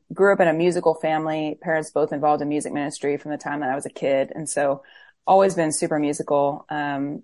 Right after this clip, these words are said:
but now I get to lead worship and sing songs and write songs, uh, for Jesus and travel the world and, and, uh, lead those songs for people. So it's a pretty fun, beautiful, exciting life, one that I could never have planned for myself.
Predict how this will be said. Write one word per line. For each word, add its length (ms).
but 240
now 580
I 400
get 280
to 440
lead 220
worship 400
and 180
sing 220
songs 480
and 180
write 220
songs, 680
uh, 320
for 100
Jesus 580
and 240
travel 320
the 80
world 300
and, 220
and, 340
uh, 200
lead 200
those 180
songs 220
for 80
people. 360
So 280
it's 200
a 40
pretty 280
fun, 520
beautiful, 640
exciting 480
life, 300
one 220
that 120
I 100
could 160
never 260
have 80
planned 240
for 80
myself. 480